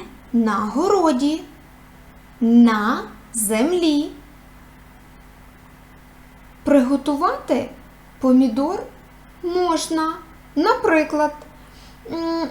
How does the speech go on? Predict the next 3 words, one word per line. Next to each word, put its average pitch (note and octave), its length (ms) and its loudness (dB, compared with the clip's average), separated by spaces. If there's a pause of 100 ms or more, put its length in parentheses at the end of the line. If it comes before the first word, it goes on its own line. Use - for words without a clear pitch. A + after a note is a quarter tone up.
(1080)
смачний F#4 640 2
соус C4+ 760 2 (640)
зварити, E4+ 800 -2